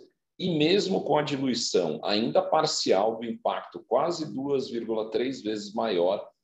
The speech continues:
ano contra ano do reajuste coletivo de salários no primeiro trimestre. Recuperamos fortemente o resultado de Techfin, com a aceleração da receita líquida de funding,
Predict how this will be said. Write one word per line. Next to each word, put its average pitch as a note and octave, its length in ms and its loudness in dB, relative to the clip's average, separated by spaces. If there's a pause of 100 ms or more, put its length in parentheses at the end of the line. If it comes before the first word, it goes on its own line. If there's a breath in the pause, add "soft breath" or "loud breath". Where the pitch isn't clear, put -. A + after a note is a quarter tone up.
(180)
ano G#2+ 320 6
contra F2+ 300 2
ano A2 460 2 (140)
do B2+ 120 0
reajuste A#2 600 -2
coletivo B2 680 -6
de A2+ 80 -12
salários G#2 840 -4
no A2+ 560 0
primeiro G2 320 0
trimestre. - 600 -8 (840 soft breath)
Recuperamos C3+ 840 4
fortemente C#3 760 2
o B2 60 0
resultado G2+ 420 2
de F2+ 120 -10
Techfin, F2 600 -6 (220)
com C3+ 160 4
a C#3+ 40 6
aceleração C3 640 2
da D#3+ 80 0
receita A#2+ 460 -2
líquida F#2+ 420 -8
de - 100 -16
funding, G2+ 540 -6